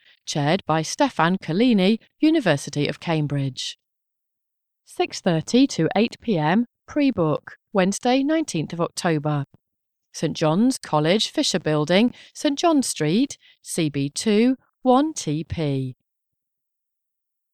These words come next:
Election Live, the battle for the White House. With just over a week to go until the U S election, join David Runciman and the panel from the Election Podcast to discuss who will triumph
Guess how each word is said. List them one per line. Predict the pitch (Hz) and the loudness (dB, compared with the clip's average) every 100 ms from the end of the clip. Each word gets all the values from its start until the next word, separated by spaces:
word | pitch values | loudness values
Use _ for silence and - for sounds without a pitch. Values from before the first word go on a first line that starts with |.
| _ _ _ _ _ _ _ _ _ _ _ _ _ | _ _ _ _ _ _ _ _ _ _ _ _ _
Election | 320 349 330 - 160 160 226 254 | 0 4 2 0 0 2 4 4
Live, | 240 190 160 151 151 - | 4 2 2 0 -2 -2
the | 269 | 2
battle | 339 - 311 311 | 2 2 -2 -2
for | - 151 | -4 -4
the | 165 | 0
White | 175 170 - | 0 0 -2
House. | 156 143 139 - - _ _ _ _ _ - - - | -4 -4 -6 -10 -14 _ _ _ _ _ -20 -20 -4
With | 262 | -4
just | - 339 - | 0 -2 2
over | 214 226 151 | 2 4 0
a | |
week | 147 214 - | 0 0 -2
to | - | -8
go | 262 151 170 | -2 2 2
until | 254 - 147 | 2 0 -2
the | 151 | -2
U | 156 180 | 0 0
S | 151 156 | 0 -2
election, | 180 240 - 170 214 - - _ | -2 -2 -2 -2 -2 -2 -18 _
join | - 262 240 320 330 | 2 4 6 4 0
David | 156 147 143 143 | 0 0 -2 -6
Runciman | 156 226 214 - 147 165 226 - - | 0 0 0 -4 0 0 0 -4 -4
and | 240 | 0
the | 262 | 0
panel | - 320 202 262 | 0 2 4 2
from | - 190 | 2 0
the | 165 | 2
Election | 170 233 - 240 240 | 2 2 0 -2 0
Podcast | 285 262 - 143 143 - - - - | 0 -2 -2 -6 -6 -12 -18 -20 -12
to | 247 | -6
discuss | 277 - 320 - | -4 0 -2 0
who | 349 | -2
will | 330 | -2
triumph | - - 202 143 - - | 0 2 2 2 -4 -12